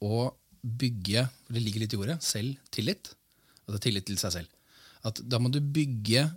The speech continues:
eh, eh, trygghet på å så gjøre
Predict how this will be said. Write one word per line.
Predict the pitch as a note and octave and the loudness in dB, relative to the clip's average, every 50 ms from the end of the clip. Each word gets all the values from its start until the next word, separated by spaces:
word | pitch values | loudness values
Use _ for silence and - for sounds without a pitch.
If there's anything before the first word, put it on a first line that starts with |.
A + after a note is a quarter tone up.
| - - | -4 0
eh, | B2+ A#2 B2+ B2+ C3+ - - - - _ _ _ _ - | 2 4 4 4 2 0 -2 -8 -20 _ _ _ _ -8
eh, | B2 B2 B2+ - - - - - - - - - - - C3 - | -8 -8 -8 -10 -12 -16 -18 -20 -20 -20 -20 -20 -20 -18 -12 -8
trygghet | - - C3 A#2 G2+ G#2 G#2 - D3 E3 - _ - - - _ | -6 -4 -2 -2 -4 -4 -4 -4 -4 -4 -6 _ -12 -16 -14 _
på | - - A2 B2+ B2+ | -8 -6 -4 -4 -4
å | - C#3 B2+ | -4 -2 0
så | - - E3 D3 - _ _ _ _ _ _ _ _ _ _ _ _ - | 0 0 0 -2 -6 _ _ _ _ _ _ _ _ _ _ _ _ -4
gjøre | A#2+ G#2+ G#2+ C3+ | -2 -2 -2 -2